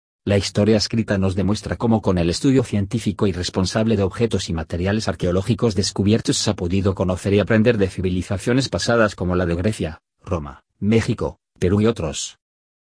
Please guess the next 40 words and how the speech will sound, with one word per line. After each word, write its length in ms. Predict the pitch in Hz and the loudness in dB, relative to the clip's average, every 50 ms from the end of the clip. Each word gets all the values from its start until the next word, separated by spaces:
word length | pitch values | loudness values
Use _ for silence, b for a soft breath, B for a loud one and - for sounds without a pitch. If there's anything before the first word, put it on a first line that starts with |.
| _ _ _ | _ _ _
Todo 280 | _ 120 117 110 117 110 | _ 0 2 2 2 2
puertorriqueño 640 | - 92 87 - - 117 95 90 - - 156 156 123 | 2 -2 -4 0 -2 -2 -2 0 0 0 0 2 2
en 80 | 101 | 0
cada 260 | 90 - 110 117 123 | 2 2 2 4 4
época 340 | 123 120 - 110 98 - - | 2 2 2 0 -2 0 -2
histórica 500 | 113 90 - - - 101 98 92 - 98 | -4 -4 -4 -2 0 2 2 2 0 -2
tiene 260 | 98 - 101 95 98 | -2 0 0 0 2
la 100 | 92 95 | 2 0
obligación 380 | 87 85 90 90 92 - - 92 | 0 0 -2 -2 -2 -2 -2 -2
moral 320 | 90 90 87 95 107 113 | -2 0 0 0 0 0
y 40 | 113 95 | 0 0
legal 280 | 90 95 104 107 104 | 0 0 0 2 2
de 80 | 92 92 | 2 2
velar 260 | 92 95 98 107 98 | 2 2 2 0 0
que 120 | - 104 | 0 0
nuestros 400 | 90 92 95 - - 117 98 85 | 0 0 -2 0 0 0 0 0
recursos 540 | 95 87 90 - - 131 113 - 147 131 - | -4 -6 -6 -2 -2 -2 -2 0 -4 -2 -2
arqueológicos 680 | 98 90 90 - 90 87 90 95 - 113 101 - 113 110 | -4 -4 -2 -2 -2 0 0 0 -2 -4 0 0 -2 -2
se 160 | - - 95 | -2 -6 -6
presenten 480 | 87 87 90 - 151 147 - 92 85 82 | -6 -6 -2 0 0 0 2 -2 -2 0
para 220 | - 101 92 87 | 0 0 0 0
el 80 | 87 87 | 0 -2
disfrute 420 | 92 95 - - 110 110 104 123 | -4 -6 -4 -2 -2 0 0 0
de 140 | 92 95 87 | 0 0 -4
todos. 580 | - 90 82 76 71 71 - - - - _ _ _ _ _ _ _ _ _ | -2 -4 -4 -4 -6 -8 -12 -16 -20 -20 _ _ _ _ _ _ _ _ _
Hay 140 | _ 101 104 | _ -4 -2
que 100 | 101 - | 0 0
evitar 340 | 101 92 92 90 110 107 101 | 0 0 0 0 -2 -2 -2
que 120 | - 95 | -4 -4
personas 480 | - 101 90 - - 110 107 110 113 110 | -4 -4 -4 -4 -4 0 0 0 0 0
con 180 | - 95 90 90 | -2 -2 0 0
intereses 480 | 92 87 - 92 101 101 - 110 - | 0 0 0 0 0 0 0 -2 -2
puramente 480 | - - 120 117 107 98 107 113 107 123 | 0 2 2 4 4 4 2 2 0 -2
económicos 520 | 107 - 101 95 95 101 98 - 120 110 | -2 0 0 0 0 0 0 0 -2 -2
sacuden 340 | - - 85 - 127 123 120 | -2 -6 -4 0 0 2 2
y 80 | 101 90 | 2 0
destruyan 520 | 82 85 - - - 98 98 95 101 95 | -2 -4 -4 -2 -2 0 2 2 2 2
nuestros 380 | 92 95 92 - - 107 90 85 92 | 0 0 -2 0 -2 -2 -2 -2 -4
recursos 480 | 90 92 - - 123 - - 135 - - | -6 -4 -2 -2 -2 0 -2 -4 -2 -2
arqueológicos, 840 | 95 92 - 95 92 95 98 - 101 90 - 80 73 - - - | -4 -2 0 2 2 2 2 0 -6 -6 -6 -8 -6 -6 -8 -10